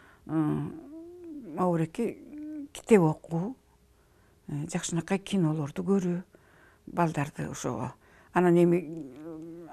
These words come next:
ар биринин үйүндө, комнатасында бирден телевизор бар, ал бала кайсы теле-, эмнени көрүп атканын Кудай өзү билсин.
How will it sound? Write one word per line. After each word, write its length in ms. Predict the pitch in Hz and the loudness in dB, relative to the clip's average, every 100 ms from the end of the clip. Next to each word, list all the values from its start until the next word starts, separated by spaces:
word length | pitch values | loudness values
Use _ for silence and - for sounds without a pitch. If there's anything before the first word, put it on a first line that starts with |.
| - | 4
ар 140 | 202 | 6
биринин 420 | 185 175 175 170 | 6 6 8 8
үйүндө, 540 | 180 170 165 165 - 143 147 131 - | 8 6 4 2 -2 -10 -12 -12 0
комнатасында 680 | 214 180 165 165 - 165 165 | 4 6 6 2 0 2 2
бирден 320 | 165 170 160 | 2 2 2
телевизор 520 | 185 170 160 - 160 | 2 2 0 0 -4
бар, 160 | 170 156 | -2 -2
ал 160 | 147 | -2
бала 220 | 147 135 - - - - - | -2 -4 -8 -16 -20 -12 0
кайсы 240 | 170 - | 0 0
теле-, 440 | - 165 156 - 131 | -4 0 0 0 -2
эмнени 380 | 175 170 160 156 | 4 6 6 6
көрүп 260 | 160 160 | 2 0
атканын 340 | - - 156 147 | -4 -4 -4 -4
Кудай 260 | 143 113 | -4 -4
өзү 220 | - - | -6 -12
билсин. 280 | - - - | -16 -12 -14